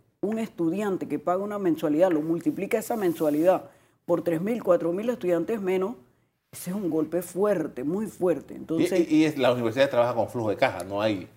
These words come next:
Speaker 1: Exactamente. ¿Usted qué tiene? Y encima de eso, sus compromisos bancarios están allí. Usted los tiene que cumplir. Aunque se los pasen y se los distribuyan en un tiempo mayor, los tiene que cumplir.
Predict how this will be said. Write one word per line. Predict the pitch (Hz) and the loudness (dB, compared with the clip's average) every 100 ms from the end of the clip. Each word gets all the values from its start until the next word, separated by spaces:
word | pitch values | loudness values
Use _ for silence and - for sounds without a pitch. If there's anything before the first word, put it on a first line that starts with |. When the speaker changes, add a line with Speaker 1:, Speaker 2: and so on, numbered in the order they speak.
| _ - | _ -2
Speaker 1:
Exactamente. | 185 - 190 - 208 294 330 165 147 - - | -2 0 -2 0 -2 0 0 -2 -10 -12 -12
¿Usted | 156 196 190 | -4 -2 0
qué | 233 254 | 0 0
tiene? | 247 208 160 156 | 0 -2 0 0
Y | 156 | 0
encima | 156 165 151 | 0 0 0
de | |
eso, | 180 - 220 - _ _ - | -2 -2 -6 -8 _ _ -6
sus | 165 160 | -6 -4
compromisos | 175 165 147 151 156 175 208 294 277 | -4 -2 -4 -4 -4 -4 -6 -4 -2
bancarios | 208 156 156 165 180 220 - _ - _ | 0 0 0 -2 -2 -4 -10 _ -20 _
están | 147 - 160 165 | -14 -6 -2 0
allí. | 165 165 196 - - _ _ _ - | 0 -2 -4 -6 -12 _ _ _ -20
Usted | - 175 | -6 -4
los | 160 - | -4 -6
tiene | 196 214 208 | -8 -6 -4
que | 165 | -6
cumplir. | 160 147 135 175 160 - _ - | -4 -8 -6 -6 -6 -8 _ -10
Aunque | 190 190 175 196 | -4 -4 -4 -6
se | - 185 | -4 -4
los | 156 | -4
pasen | - 202 208 - 214 202 | 0 0 0 -2 -6 -4
y | |
se | 180 180 | -2 0
los | 175 175 170 - _ _ _ - | 2 2 0 -12 _ _ _ -4
distribuyan | 220 - 202 208 247 269 196 170 | -4 -2 -6 -2 2 4 4 4
en | 170 | 2
un | 196 202 | 0 -2
tiempo | 220 214 202 | -4 -2 -4
mayor, | 170 151 160 160 - - | -2 0 0 -2 -8 -4
los | 151 147 139 - _ | -2 -2 -6 -16 _
tiene | 190 202 190 160 | -8 -6 -4 -4
que | 135 | -4
cumplir. | - 131 - 123 - | -8 -10 -8 -10 -10